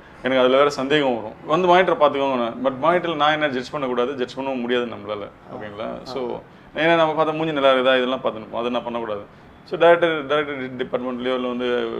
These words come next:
கேமரா டிபார்ட்மெண்ட்லயோ அந்த லெவலுக்கு பார்த்து சொல்லுங்க அப்படின்னு. So எதுக்கு அவ்வளோ இது?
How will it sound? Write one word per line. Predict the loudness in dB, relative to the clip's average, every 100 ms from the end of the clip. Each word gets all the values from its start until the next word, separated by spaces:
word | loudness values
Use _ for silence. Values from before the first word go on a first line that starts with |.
| -10 -6
கேமரா |
டிபார்ட்மெண்ட்லயோ | -4 -2 -4 -8 -10 -12 -12 -12
அந்த | -10
லெவலுக்கு | -8 -8 -8 -12 -16 -8
பார்த்து | -8 -8
சொல்லுங்க | -12 -12 -12
அப்படின்னு. | -14 -14 -16 -6
So | -2
எதுக்கு | 2 2
அவ்வளோ | 2 2 0
இது? | 0